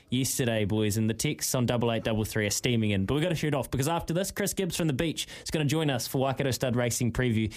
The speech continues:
It is eleven away from eight. S E N Z, we're five minutes away from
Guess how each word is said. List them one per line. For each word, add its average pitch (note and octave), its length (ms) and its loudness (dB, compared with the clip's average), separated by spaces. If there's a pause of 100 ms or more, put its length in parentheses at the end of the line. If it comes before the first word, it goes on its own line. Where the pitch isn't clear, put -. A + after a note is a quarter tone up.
(180)
It D#3+ 240 -2
is D3+ 320 0
eleven C3 360 0
away A#2 220 0
from G#2+ 140 0
eight. F#2+ 140 -2 (140)
S F#3+ 200 -4
E G#3+ 80 -2
N F#3 100 -2
Z, F#3+ 140 -4
we're F3+ 160 -4
five F#3+ 260 -4
minutes F#3 220 -6
away E3+ 200 -2
from D#3+ 200 -6